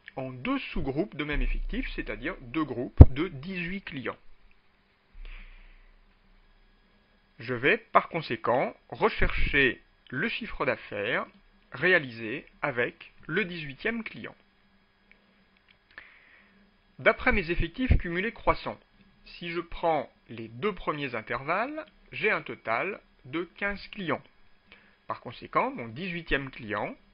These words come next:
se trouvera dans le troisième intervalle, c'est-à-dire l'intervalle vingt trente. Dans cet intervalle,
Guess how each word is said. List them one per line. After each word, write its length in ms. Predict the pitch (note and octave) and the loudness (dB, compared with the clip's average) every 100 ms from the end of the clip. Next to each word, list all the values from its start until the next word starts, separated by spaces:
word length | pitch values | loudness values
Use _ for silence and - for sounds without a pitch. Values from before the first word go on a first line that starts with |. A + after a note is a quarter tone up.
| - | -14
se 60 | - | -10
trouvera 680 | - - B2 A#2 B2 A3 - - | -10 -10 -6 2 2 2 -6 -8
dans 180 | B2 G#3 | -4 -2
le 160 | F#3+ | -4
troisième 400 | - - E3+ E3 | -4 -2 2 2
intervalle, 640 | C#3 B2+ A#2+ G2+ G#2+ - - - - | 0 -4 -4 0 -2 -2 -10 -18 -16
c'est-à-dire 400 | C3 G#2+ G#2+ E3 | -12 -10 -4 -4
l'intervalle 640 | E3+ C3 A#2+ A#2 D#3+ G#3+ - - _ - | -4 -6 -10 -2 -2 -2 -10 -18 _ -20
vingt 300 | A2+ F#3+ G3 | -2 0 0
trente. 320 | - - - - - - - - _ _ _ _ _ _ _ _ _ _ _ - _ _ - - - - _ _ | -6 -8 -10 -18 -20 -20 -20 -20 _ _ _ _ _ _ _ _ _ _ _ -20 _ _ -20 -20 -20 -20 _ _
Dans 180 | B2 E3+ | 0 0
cet 200 | F#3+ E3 | 2 2
intervalle, 640 | D3+ C3 A2 A2 A#2 G#3 | 2 2 0 4 4 4